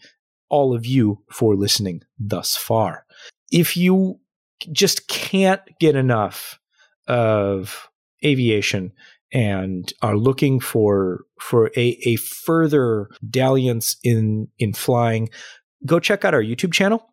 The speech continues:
where Gabriel Lee is doing some amazing stuff with flight reviews and behind the scenes looks at a lot of different places. He's got a lot of great stuff coming up. So go ahead and check that out. We'll put a link in the show notes,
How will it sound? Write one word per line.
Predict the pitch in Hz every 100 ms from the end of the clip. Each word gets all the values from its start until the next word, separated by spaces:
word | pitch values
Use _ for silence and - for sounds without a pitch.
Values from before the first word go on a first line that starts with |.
| _ _
where | 120 135 123 117
Gabriel | 127 160 165 151 131
Lee | 123 123
is | 123 120
doing | 117 107
some | - 110 -
amazing | 117 113 135 175 160 156
stuff | - - 95 90 - - - - 135
with | 120 107 -
flight | - 160 165
reviews | 170 139 147 143 131 127 127 120 - -
and | 113 107 104 101 107
behind | 101 127 143
the | 131
scenes | 143 127 113
looks | 104 101 - - - - - -
at | 107 104 104 -
a |
lot | 98 104 120 135
of | 117
different | 117 - 95
places. | 98 90 - 90 - -
He's | - 107
got | 110 95
a |
lot | 87 95 107 120 123 123
of | 110
great | 117 117 -
stuff | 107 -
coming | - 110 90 82 _ -
up. | 165 - - - -
So | - 123
go | 175
ahead | 196 226
and | 208
check | - 175 165
that | 143
out. | 120 123 -
We'll | 113
put | -
a | 98
link | 95 -
in |
the | 87
show | - 156
notes, | 156 156 -